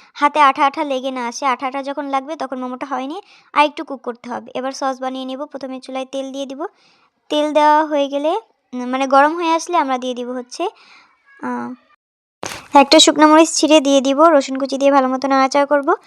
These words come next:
এবার টমেটো কেচাপ দিয়ে দিব পরিমাণ মতো, দিয়ে ভালো মতো নাড়াচাড়া করব। এরপর পানি দিয়ে দিব। পানি দিয়ে পরিমাণ মতো ঘন করে নিয়ে আমরা পরিবেশন করে ফেলব।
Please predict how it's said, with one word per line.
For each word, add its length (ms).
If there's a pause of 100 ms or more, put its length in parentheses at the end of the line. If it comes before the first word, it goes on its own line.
(380)
এবার 520
টমেটো 360
কেচাপ 300
দিয়ে 220
দিব 200
পরিমাণ 380
মতো, 240 (220)
দিয়ে 140
ভালো 180
মতো 200
নাড়াচাড়া 440
করব। 280
এরপর 280
পানি 260
দিয়ে 160
দিব। 180 (1200)
পানি 240
দিয়ে 320 (300)
পরিমাণ 280
মতো 220
ঘন 260
করে 200
নিয়ে 340
আমরা 260 (260)
পরিবেশন 460
করে 180
ফেলব। 400